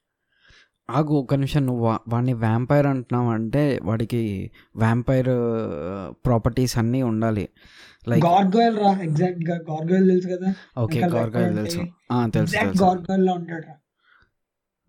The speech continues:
Speaker 2: But he
Speaker 1: Right.
Speaker 2: drinks blood. So వాడిని activate చేశాను.
Speaker 1: ఓకే, సన్-, sunlight లోకి వెళ్తే మరి burn అవుతాడా, అవ్వడా?
Speaker 2: అది తెలీదురా. నాకు అంత పెద్ద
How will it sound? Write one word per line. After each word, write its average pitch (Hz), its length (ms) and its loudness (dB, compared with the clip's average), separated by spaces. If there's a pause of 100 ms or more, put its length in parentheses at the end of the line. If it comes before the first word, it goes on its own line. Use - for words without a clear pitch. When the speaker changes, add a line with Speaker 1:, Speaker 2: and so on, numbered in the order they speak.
(280)
Speaker 2:
But 170 120 2
he 185 60 2
Speaker 1:
Right. 196 140 2
Speaker 2:
drinks 175 240 -2
blood. 143 240 -14 (880)
So 190 140 4
వాడిని 175 220 -2
activate 151 420 -16
చేశాను. - 140 -20 (640)
Speaker 1:
ఓకే, 143 220 2
సన్-, 151 460 0 (260)
sunlight 151 540 2
లోకి 160 220 2
వెళ్తే 160 380 0
మరి 127 280 0 (200)
burn 127 400 -2
అవుతాడా, 139 380 -2
అవ్వడా? 123 520 -4 (560)
Speaker 2:
అది 131 220 -10
తెలీదురా. 113 380 -20 (360)
నాకు 131 140 -18
అంత - 220 -20
పెద్ద 117 100 -20